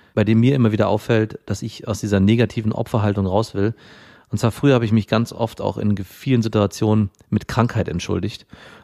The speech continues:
Und auch jetzt habe ich wieder einen leichten Halsschmerz. Und es liegt mir immer wieder auf den Lippen, sobald irgendwie was ansteht, „Ja, ich kann aber nicht, mir geht's grad heute nicht so gut.“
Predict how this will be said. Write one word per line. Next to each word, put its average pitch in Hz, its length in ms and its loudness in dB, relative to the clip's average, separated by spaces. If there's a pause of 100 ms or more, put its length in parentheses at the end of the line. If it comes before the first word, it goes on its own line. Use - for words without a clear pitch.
Und 117 120 0
auch 107 80 2
jetzt - 380 -2
habe 113 140 -2
ich 107 60 -2
wieder 110 180 2
einen 104 140 0
leichten 110 400 0
Halsschmerz. 107 680 -2 (420)
Und 110 280 2
es 123 160 -8
liegt 139 200 0
mir 143 120 2
immer 160 240 4
wieder 147 240 2
auf 117 180 0
den 107 180 2
Lippen, 113 480 2
sobald 110 420 0
irgendwie 113 340 0
was 104 120 -2
ansteht, 117 440 -2 (240)
„Ja, 113 140 0
ich 120 120 -4
kann 120 240 -2
aber 110 140 2
nicht, 110 140 -2
mir 113 120 0
geht's 117 320 -4
grad 87 240 -8
heute 87 160 -6
nicht 90 140 -8
so 87 100 -10
gut.“ 92 240 -10